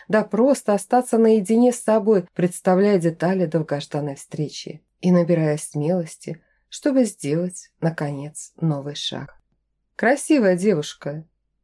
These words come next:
задумчиво проговорил Дима, не обращая внимания на состояние помощника. «А?» переспросил Сева. «Софья, красивая девушка,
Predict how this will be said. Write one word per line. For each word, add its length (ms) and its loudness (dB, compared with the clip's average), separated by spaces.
задумчиво 640 -2
проговорил 540 -2
Дима, 280 2
не 120 2
обращая 380 0
внимания 420 0
на 80 -2
состояние 560 -4
помощника. 800 -8
«А?» 220 0
переспросил 640 -4
Сева. 400 -6
«Софья, 680 -2
красивая 600 2
девушка, 600 -2